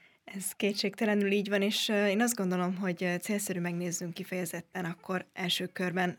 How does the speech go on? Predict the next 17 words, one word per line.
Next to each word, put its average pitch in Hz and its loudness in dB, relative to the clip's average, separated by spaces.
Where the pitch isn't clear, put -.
Zala 180 -2
megyét 143 -12
ilyen 165 -6
tekintetben, 180 -2
hiszen 190 0
nyilvánvalóan 180 4
Magyarország 190 0
nem 170 -2
nagy 170 -2
ország, 294 0
de - -4
azt 170 -4
gondolom, 180 0
hogy 175 -2
még 170 -2
így 185 -2
is, 185 2